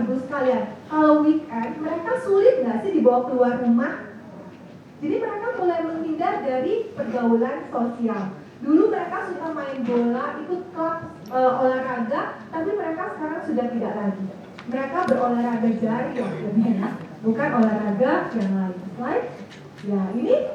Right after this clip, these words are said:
berbohong mengenai penggunaan internet. Ketika misalnya ditanyakan, "Kamu udah mengurangi belum?" Udah. Tapi ketika kita lihat, ternyata masih panjang. Sehingga yang harus Bapak Ibu lakukan bukan hanya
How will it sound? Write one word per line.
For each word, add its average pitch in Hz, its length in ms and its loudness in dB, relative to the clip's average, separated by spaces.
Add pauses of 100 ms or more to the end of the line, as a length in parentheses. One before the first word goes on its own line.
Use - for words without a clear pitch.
(140)
berbohong 349 720 6
mengenai 302 480 0
penggunaan 254 680 -2 (200)
internet. 233 520 2 (840)
Ketika 311 320 2
misalnya 302 320 0
ditanyakan, 302 580 -2 (220)
"Kamu 320 240 0
udah 349 220 8 (100)
mengurangi 339 480 4
belum?" 240 280 4 (200)
Udah. 370 420 6 (300)
Tapi 311 220 0 (100)
ketika 349 260 -2 (140)
kita 311 180 0 (140)
lihat, 427 260 0 (220)
ternyata 294 480 -2 (160)
masih 302 320 0
panjang. 233 540 0 (420)
Sehingga 240 880 2 (160)
yang 294 160 -2
harus 349 320 0
Bapak 311 320 0
Ibu 254 160 0
lakukan 262 480 -2
bukan 302 280 -4 (120)
hanya 381 280 -6